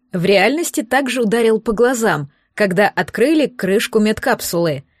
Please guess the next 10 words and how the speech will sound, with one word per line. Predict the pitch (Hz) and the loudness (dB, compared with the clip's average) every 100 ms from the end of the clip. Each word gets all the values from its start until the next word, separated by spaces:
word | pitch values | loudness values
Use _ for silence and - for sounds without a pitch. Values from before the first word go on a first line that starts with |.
| _ _ _ | _ _ _
Целую | - 269 277 269 | 0 2 2 2
неделю | 269 254 339 | 2 2 2
провела | - 240 254 262 | 2 2 2 0
в | |
заточении | 214 240 262 - 269 185 | -2 -2 -2 -2 -2 -4
и | - 208 | -4 -6
теперь | 214 254 240 247 | -4 0 0 0
щурилась, | - - 349 262 185 165 - | -2 0 0 2 0 -2 -8
силясь | - - 302 285 - | -6 0 0 0 -2
рассмотреть, | 220 226 226 311 311 240 | -2 0 -2 0 0 0